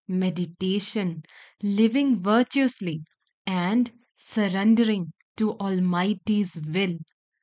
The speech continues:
as discussed earlier. Guru Nanak Ji's verses in Japji Sahib delve deep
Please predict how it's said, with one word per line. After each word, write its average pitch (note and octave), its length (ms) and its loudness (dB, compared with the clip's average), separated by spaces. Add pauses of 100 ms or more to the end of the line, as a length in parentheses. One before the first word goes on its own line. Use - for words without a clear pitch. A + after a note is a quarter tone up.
(340)
as F3+ 480 -2
discussed F3+ 680 -6 (200)
earlier. F3 520 -4 (1700)
Guru D4 280 2
Nanak A#3+ 480 6 (120)
Ji's C4 360 2
verses F#3 840 -2 (200)
in A#3+ 260 6
Japji A#3 540 2
Sahib G3 680 -2 (680)
delve G#3 520 2 (160)
deep A#3+ 440 4